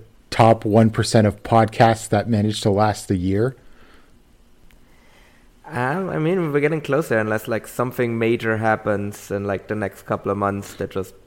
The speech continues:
Speaker 2: causes the whole thing to just complete. Like, both Noah and All Japan go out of business and we don't have anything to cover anymore.
Speaker 1: Theoretically not
Speaker 2: Uh,
Speaker 1: impossible.
Speaker 2: otherwise, we're grand. <laughs>
Speaker 1: Yes, absolutely. Um, now, I think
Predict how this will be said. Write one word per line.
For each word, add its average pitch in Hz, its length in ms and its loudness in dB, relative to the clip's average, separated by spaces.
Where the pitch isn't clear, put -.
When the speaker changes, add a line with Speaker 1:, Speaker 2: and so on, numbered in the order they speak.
Speaker 2:
causes 107 420 0
the 107 100 0
whole 107 220 2
thing 107 260 -4
to 107 120 -8
just 101 220 -6
complete. 107 360 -8
Like, - 180 -2
both 147 220 6
Noah 127 320 6
and 113 80 0
All 104 180 4
Japan 110 340 0
go 107 140 0
out 101 80 0
of - 140 -6
business 110 260 -4
and 110 80 -8
we 98 60 -6
don't 101 160 -2
have 104 120 -6
anything 104 340 -6
to 101 100 -10
cover 101 280 -4
anymore. 117 460 -2
Speaker 1:
Theoretically 160 540 10
not 123 180 10
Speaker 2:
Uh, - 40 10
Speaker 1:
impossible. 117 540 6
Speaker 2:
otherwise, 120 520 6
we're 110 120 0
grand. 110 400 0
<laughs> 156 100 -2
Speaker 1:
Yes, 113 380 6
absolutely. 104 840 2
Um, 101 640 2
now, 120 500 8
I 127 140 6
think 208 600 6